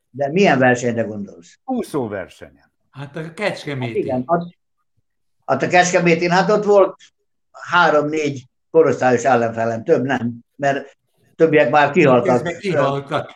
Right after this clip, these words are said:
Speaker 2: És Rómában,
Speaker 1: Mennyi,
Speaker 2: az Európa
Speaker 1: mennyi, vagy nem, nem
Speaker 2: bajnokságon?
Speaker 1: muszáj volt, hogy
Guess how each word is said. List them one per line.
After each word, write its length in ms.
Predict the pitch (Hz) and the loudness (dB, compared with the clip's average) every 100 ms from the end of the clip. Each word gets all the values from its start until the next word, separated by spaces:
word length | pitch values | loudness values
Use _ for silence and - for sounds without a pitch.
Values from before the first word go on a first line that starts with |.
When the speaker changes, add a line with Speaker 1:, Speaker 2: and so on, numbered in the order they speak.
| _ - _ | _ -20 _
Speaker 2:
És 280 | 143 143 - | -10 -8 -8
Rómában, 680 | 156 139 151 147 147 147 214 | -6 -2 -2 0 -2 2 4
Speaker 1:
Mennyi, 180 | 208 185 165 | 2 -2 -10
Speaker 2:
az 160 | - 123 | -12 -6
Európa 240 | 151 156 | -2 2
Speaker 1:
mennyi, 180 | 214 208 | 2 4
vagy 320 | 180 170 220 | 2 4 4
nem, 0 | |
nem 100 | 240 | 4
Speaker 2:
bajnokságon? 400 | 247 233 196 240 | 2 2 0 2
Speaker 1:
muszáj 340 | 262 214 190 180 | 2 2 4 4
volt, 220 | 175 170 | 2 0
hogy 260 | 170 160 | -2 -6